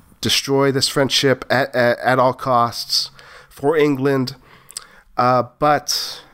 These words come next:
you know, halfway through the movie, when Paul Bettany gets injured, uh, he, he realizes <laughs> he, he's gotta take care of the crew. He's gotta take care of his friends.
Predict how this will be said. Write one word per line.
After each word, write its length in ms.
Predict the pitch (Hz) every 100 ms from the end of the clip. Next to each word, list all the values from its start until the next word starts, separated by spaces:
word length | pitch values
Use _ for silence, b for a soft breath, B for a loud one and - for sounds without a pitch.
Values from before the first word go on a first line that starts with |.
| B
you 60 | 131
know, 80 | 123
halfway 280 | 143 156
through 140 | 143 139
the 100 | 139
movie, 380 | 143 131 127 123
when 240 | 117 113
Paul 220 | - 123
Bettany 360 | 117 131 113 120
gets 220 | 120 -
injured, 460 | 113 113 113 110 104 - B B B B B B B B -
uh, 480 | 113 101 98 95 90
he, 300 | 90 110 98
he 120 | 117
realizes 800 | 120 131 110 110 110 98 - -
<laughs> 40 | -
he, 360 | - - -
he's 220 | 135 113
gotta 260 | - 131 139
take 60 | -
care 140 | 123
of 60 | 107
the 80 | 101
crew. 260 | - 67
He's 160 | 101 104
gotta 140 | 135
take 140 | 120 120
care 120 | 117
of 60 | 101
his 100 | -
friends. 460 | - 69 90 -